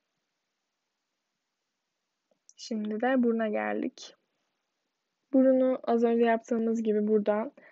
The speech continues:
istediğimizi seçerek daha çabuk elde edebiliriz gibi geliyor bana. Yine de çok zor ya. Erkekler bir de suratına göre ayarlamak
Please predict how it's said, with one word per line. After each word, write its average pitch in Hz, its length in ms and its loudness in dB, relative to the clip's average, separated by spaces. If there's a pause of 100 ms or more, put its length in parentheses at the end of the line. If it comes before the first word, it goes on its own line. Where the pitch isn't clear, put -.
(280)
istediğimizi 226 600 4
seçerek 226 600 -2
daha 226 180 2
çabuk 214 360 -2
elde 214 260 2
edebiliriz 208 560 0
gibi 196 160 -6
geliyor 202 360 -2
bana. 208 380 -6 (4000)
Yine 262 400 2
de 277 120 4
çok 247 260 -2
zor 233 300 0
ya. 226 260 0
Erkekler 247 580 -2
bir 240 80 0
de 240 220 -2 (600)
suratına 240 560 -4
göre 240 260 2
ayarlamak 233 800 0